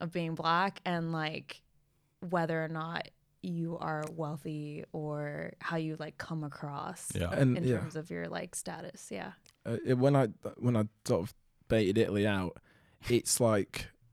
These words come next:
Speaker 3: it was in, like, expensive, like, restaurants, or when you go to a nightclub,
Speaker 2: Mm.
Speaker 3: and then that's when people are like,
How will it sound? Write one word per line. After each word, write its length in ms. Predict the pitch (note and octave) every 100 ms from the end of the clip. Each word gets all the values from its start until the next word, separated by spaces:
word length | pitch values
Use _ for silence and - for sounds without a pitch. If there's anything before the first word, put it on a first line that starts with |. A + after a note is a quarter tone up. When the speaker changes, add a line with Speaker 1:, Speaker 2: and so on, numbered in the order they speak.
| _ _ _
Speaker 3:
it 140 | C3
was 180 | C3 B2 -
in, 240 | C#3 B2+
like, 240 | A2 G2+ A#2
expensive, 640 | - - A2+ G2 A2 G#2+
like, 260 | G#2 - -
restaurants, 760 | A2+ A#2 A2 G2 F2+ - - - -
or 240 | G#2 G2+
when 120 | G#2
you 60 | A2
go 140 | A2 A2
to 120 | A2+
a 40 |
nightclub, 560 | G#2+ G2+ F#2+ F#2 F2+ F#2
Speaker 2:
Mm. 220 | G2+ F#2+ - _ F3 -
Speaker 3:
and 140 | A2+
then 140 | G#2+
that's 320 | A2 A2+ G2+ A#2+
when 180 | G#2
people 320 | G2 G2+ F#2 F#2
are 100 | F2+
like, 240 | E2 -